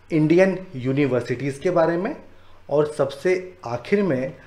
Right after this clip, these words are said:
हम कुछ multiple choice questions की practice करेंगे। तो ये चीज़ आज हम इस lecture में discuss करने वाले हैं।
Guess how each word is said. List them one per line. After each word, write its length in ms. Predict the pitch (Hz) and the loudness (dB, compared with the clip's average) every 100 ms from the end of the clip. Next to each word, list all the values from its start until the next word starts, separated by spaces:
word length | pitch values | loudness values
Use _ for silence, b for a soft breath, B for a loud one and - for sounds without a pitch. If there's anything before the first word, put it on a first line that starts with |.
| B - | B -6
हम 180 | 156 180 | -2 -2
कुछ 260 | 170 202 - | -2 -4 -4
multiple 600 | 131 127 131 151 151 160 | -2 -2 -2 -4 -2 -2
choice 320 | 156 135 135 | 0 0 0
questions 420 | - 120 - 127 - | -2 -8 -6 -8 -8
की 140 | 151 | -10
practice 480 | 147 123 - 120 - | -2 -2 0 -4 -6
करेंगे। 480 | 113 107 117 185 233 B B B - | -4 -4 -2 -4 -6 B B B 2
तो 160 | 196 | 2
ये 360 | 160 120 170 208 208 | 2 2 2 2 0
चीज़ 280 | 165 175 175 - | -2 -2 -4 -6
आज 320 | 117 131 131 | -2 -2 -2
हम 140 | 143 | -2
इस 160 | 151 151 | -2 -2
lecture 300 | 117 - 123 | -4 -2 -2
में 160 | 131 131 | -2 -4
discuss 360 | 110 - 139 | -6 -6 -6
करने 280 | - 107 107 | -4 -4 -4
वाले 260 | 98 95 95 | -8 -10 -12
हैं। 220 | 95 | -16